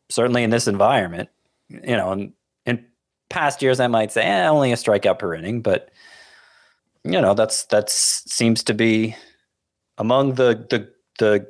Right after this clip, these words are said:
good starting pitchers, that seems to be more common right now. So, like, he's had a good season, but how, what, how much more will he decline next year,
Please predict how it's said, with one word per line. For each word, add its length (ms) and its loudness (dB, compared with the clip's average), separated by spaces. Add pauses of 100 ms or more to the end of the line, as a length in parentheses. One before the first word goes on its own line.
(140)
good 280 2
starting 360 0
pitchers, 340 -4
that 180 -6
seems 260 -6
to 80 -12
be 160 -4
more 200 -4
common 400 0
right 220 -2
now. 360 -8 (480)
So, 440 2 (200)
like, 240 0
he's 160 0
had 160 2
a 40 2
good 220 0
season, 640 -2 (160)
but 480 2 (1400)
how, 320 0
what, 720 -4 (1300)
how 160 -4
much 260 -2
more 260 2
will 160 2
he 120 -2
decline 600 -2
next 380 -4
year, 320 -12